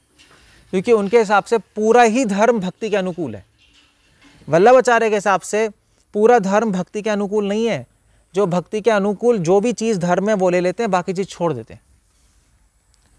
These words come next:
जैसे उदाहरण के लिए, अब यही प्रिंसिपल हम गौड़िया वैष्णव भी इस्तेमाल करते हैं, मैं बताऊंगा। ऐसे उदाहरण के लिए श्राद्ध या, या यूँ समझ लो, ऐसे उदाहरण के लिए,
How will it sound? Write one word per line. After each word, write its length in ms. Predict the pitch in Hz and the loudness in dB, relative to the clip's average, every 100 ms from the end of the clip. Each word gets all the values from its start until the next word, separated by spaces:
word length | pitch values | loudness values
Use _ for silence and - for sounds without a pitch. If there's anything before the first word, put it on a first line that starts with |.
| _ _ _ | _ _ _
जैसे 200 | 160 156 | -2 0
उदाहरण 400 | 180 165 165 175 | 2 2 2 0
के 100 | 170 | -2
लिए, 140 | 160 175 | 0 0
अब 160 | 175 | 2
यही 180 | 180 214 | 4 2
प्रिंसिपल 520 | 202 196 - 190 190 | 2 -4 -6 -6 -4
हम 120 | 180 | -4
गौड़िया 280 | 156 151 175 | -4 -2 0
वैष्णव 320 | 165 165 180 | -2 -4 -4
भी 60 | 170 | -6
इस्तेमाल 320 | 170 160 156 | -6 -6 -8
करते 260 | 147 147 156 | -8 -10 -12
हैं, 80 | 151 | -14
मैं 100 | 135 | -12
बताऊंगा। 400 | 135 135 139 160 _ _ _ | -12 -12 -12 -12 _ _ _
ऐसे 120 | 151 175 | -4 -2
उदाहरण 380 | 160 165 175 | 0 0 0
के 100 | 175 | -2
लिए 240 | 165 180 170 _ _ _ | -2 -2 -4 _ _ _
श्राद्ध 540 | - 170 160 147 110 - _ _ _ _ _ _ _ _ _ _ _ _ _ _ _ _ 123 | -8 0 2 2 -2 -12 _ _ _ _ _ _ _ _ _ _ _ _ _ _ _ _ -2
या, 340 | 165 160 - - | 2 2 -2 -8
या 240 | 151 151 139 | -6 -4 -6
यूँ 120 | 147 147 | -10 -12
समझ 220 | 135 135 | -10 -10
लो, 260 | 135 143 - _ _ _ | -6 -8 -10 _ _ _
ऐसे 140 | 135 143 | -6 -4
उदाहरण 420 | 135 131 135 139 | -2 -2 -4 -4
के 120 | 135 | -8
लिए, 340 | 135 139 131 | -6 -4 -4